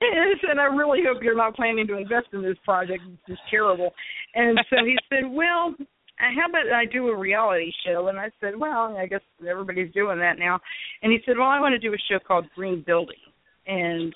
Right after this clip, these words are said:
'cause he actually was an architect by trade, so he wanted to do this building pro-, show. And at the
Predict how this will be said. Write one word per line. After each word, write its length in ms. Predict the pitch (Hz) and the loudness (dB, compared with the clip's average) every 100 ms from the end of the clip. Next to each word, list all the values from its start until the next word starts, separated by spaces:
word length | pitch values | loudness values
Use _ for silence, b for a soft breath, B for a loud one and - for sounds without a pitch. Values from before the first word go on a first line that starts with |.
| - | -8
'cause 100 | 165 | -8
he 120 | 196 180 190 | -6 -4 -4
actually 280 | 185 - 175 | -4 -4 -6
was 120 | 160 | -2
an 80 | 175 | 2
architect 500 | - - - 165 - | 2 0 -4 -4 0
by 140 | 165 170 | -2 0
trade, 260 | 180 165 160 | 0 0 -2
so 60 | 165 | -6
he 80 | 165 | -4
wanted 220 | 170 165 | -4 -6
to 60 | |
do 140 | 165 156 | -10 -8
this 140 | 160 - - | -8 -6 0
building 320 | 208 170 151 - | 0 0 -8 -10
pro-, 100 | - - - 165 | -12 -12 -6 -2
show. 200 | 156 160 B B B B B 226 | -2 -4 B B B B B 2
And 200 | 233 226 | 4 4
at 160 | 220 | 2
the 100 | 220 | 2